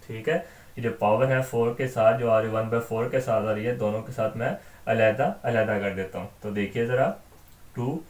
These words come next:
तो टू की power four ये आ गया, और इसके साथ भी power one by four मैंने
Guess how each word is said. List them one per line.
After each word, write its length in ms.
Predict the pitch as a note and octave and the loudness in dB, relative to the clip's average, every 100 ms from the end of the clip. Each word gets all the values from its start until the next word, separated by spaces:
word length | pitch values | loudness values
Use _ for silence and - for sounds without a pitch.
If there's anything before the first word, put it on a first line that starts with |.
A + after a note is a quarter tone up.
| - - - - - - - | -20 -20 -20 -20 -20 -20 -6
तो 160 | A2+ A2+ | -4 -4
टू 240 | - C3 C3 | -2 0 0
की 180 | C#3+ C3+ | -2 -2
power 300 | C3+ B2+ C3 | 2 4 2
four 320 | - A#2 A#2+ | 0 -2 0
ये 180 | B2+ A2 | 0 4
आ 120 | E3+ D3+ | 4 4
गया, 220 | E3+ F#3+ - - - | 2 -2 -4 -14 -2
और 120 | A#2+ | 0
इसके 300 | B2+ - C#3 | 0 -2 -2
साथ 280 | C3 A#2+ A2+ | 0 2 2
भी 100 | B2+ C3 | 0 2
power 340 | C3+ C3+ - - - - A#2+ | 4 4 2 -4 -16 -14 -2
one 240 | A#2 A#2 | 0 2
by 140 | A#2 B2 | 0 0
four 300 | - A2 A2+ | -2 -6 -4
मैंने 320 | A2+ G#2+ - | -4 -4 -4